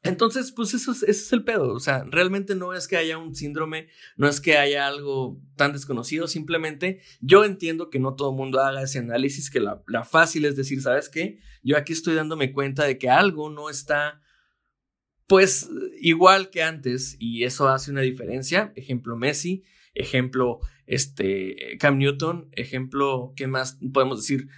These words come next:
Este, Palmer, el, el de, el de Arizona, que también la super cagó en el Super Bowl. O sea,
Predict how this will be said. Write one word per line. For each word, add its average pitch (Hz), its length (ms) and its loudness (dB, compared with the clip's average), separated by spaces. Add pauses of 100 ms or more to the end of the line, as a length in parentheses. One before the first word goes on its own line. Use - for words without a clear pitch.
(460)
Este, 135 420 4
Palmer, 165 680 4
el, 127 340 -2
el 120 200 0
de, 110 440 -4
el 117 160 -6
de 117 80 0
Arizona, 143 460 -2
que 139 140 -4
también 123 320 -4
la 135 60 2
super 131 380 -6
cagó 123 300 2
en 131 80 -2
el 143 100 -2
Super 120 260 -6
Bowl. 123 360 0 (880)
O 123 60 -2
sea, 143 400 6